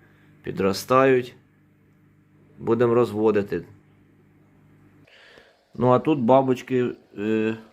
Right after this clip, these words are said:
вильчаті вже наші. Один он, он заховався. Ну, тут п'ять штучок також ми взяли собі. Он, дивіться.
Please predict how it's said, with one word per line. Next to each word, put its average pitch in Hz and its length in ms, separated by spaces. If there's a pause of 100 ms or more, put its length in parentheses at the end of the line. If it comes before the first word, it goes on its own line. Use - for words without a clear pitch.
(560)
вильчаті 120 480
вже 117 300 (760)
наші. 101 380
Один 101 300
он, 98 220
он 139 320 (160)
заховався. 127 840 (1000)
Ну, 107 280 (880)
тут 110 300
п'ять 110 200
штучок 104 480
також 104 400
ми 98 120
взяли 95 320
собі. 95 340 (840)
Он, 95 220
дивіться. 95 500